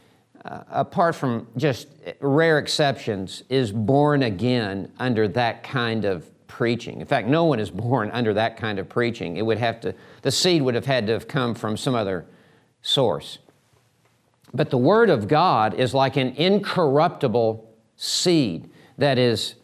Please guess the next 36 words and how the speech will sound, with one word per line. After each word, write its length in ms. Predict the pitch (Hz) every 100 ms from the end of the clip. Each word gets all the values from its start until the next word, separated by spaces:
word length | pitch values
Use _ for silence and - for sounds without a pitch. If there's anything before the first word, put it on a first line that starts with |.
| _ -
that 180 | 135
there 140 | 143 143
is 600 | - 139 139 131 110 -
living 520 | - 135 185 202 208 175
and 120 | 151
enduring. 480 | 131 120 175 165 113
There's 220 | 123 113
life 640 | 135 147 196 151 101 - -
in 220 | 143 147
that 240 | 143 135
seed, 640 | - - 175 160 107 78 - - - - _ _
spiritual 640 | - - 208 208 185 151
life. 300 | 127 117 98
And 120 | 135 147
as 160 | 123
it's 180 | 147 -
sown 380 | - 208 214 208
into 180 | 185 151
the 140 | 135
heart 360 | 117 165 143 117
and 160 | 127
God 300 | 117 156 151
commands 640 | - 185 147 151 190 220 147
it 160 | 135
to 60 | 127
come 240 | 156 139
forth 420 | - 156 131 110 - - _ _ _ _ _
and, 260 | - 135 117
and, 280 | 123 123 -
and 180 | 120 120
bring 160 | 156
forth 400 | 151 139 123 120 -
life, 520 | 127 180 160 107 - - _ _ _ _ _ _
uh, 400 | 131 131 120 110 - - -
there 540 | 117 98 151 160 156
is, 680 | 120 165 160 135 120 -